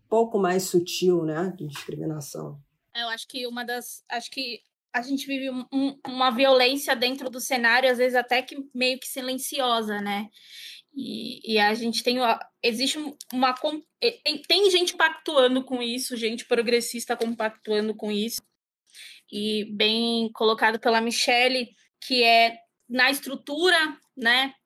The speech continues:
Speaker 2: Que é quem toma as decisões, quem tão ocupando os cargos. Até dia desses eu fui assistir um campeonato, eu falei assim, "Nossa, essa é a equipe do Brasil? Achei que era da, do Canadá, caralho." É,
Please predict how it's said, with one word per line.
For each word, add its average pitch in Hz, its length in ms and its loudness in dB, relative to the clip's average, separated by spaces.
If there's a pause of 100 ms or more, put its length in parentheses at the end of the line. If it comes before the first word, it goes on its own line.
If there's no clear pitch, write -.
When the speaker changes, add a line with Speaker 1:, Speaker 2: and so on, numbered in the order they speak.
Speaker 2:
Que 254 100 -2
é 220 80 2
quem 226 280 -6
toma 240 260 -4
as 226 60 -6
decisões, 233 600 -4
quem 233 160 -6
tão 240 180 0
ocupando 233 440 -2
os 226 100 -8
cargos. 254 600 2 (340)
Até 233 720 4
dia 214 220 -2
desses 226 220 0
eu 226 100 -2
fui 233 100 -2
assistir 233 180 -6
um 240 60 -6
campeonato, 226 540 -2
eu 240 40 -12
falei 233 180 -2
assim, 233 180 -6
"Nossa, 254 320 2
essa 285 240 2
é - 20 2
a - 20 -4
equipe 285 220 -10
do 240 100 -6
Brasil? 240 480 0
Achei 233 240 0
que - 80 -6
era 240 160 2
da, 240 680 2 (800)
do 226 100 -10
Canadá, 254 600 2
caralho." 214 600 -2 (720)
É, 220 800 0